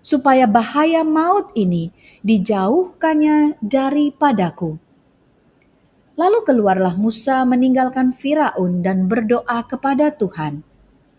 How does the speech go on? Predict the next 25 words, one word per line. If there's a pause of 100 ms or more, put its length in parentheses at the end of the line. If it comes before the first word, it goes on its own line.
(340)
Maka
Tuhan
membuat
angin
bertiup (160)
dari
jurusan
sebaliknya, (720)
yakni
angin
barat
yang
sangit-, (240)
yang
sangat
kencang, (400)
yang
membawa
belalang
itu (480)
dan
melemparkannya
ke
dalam
laut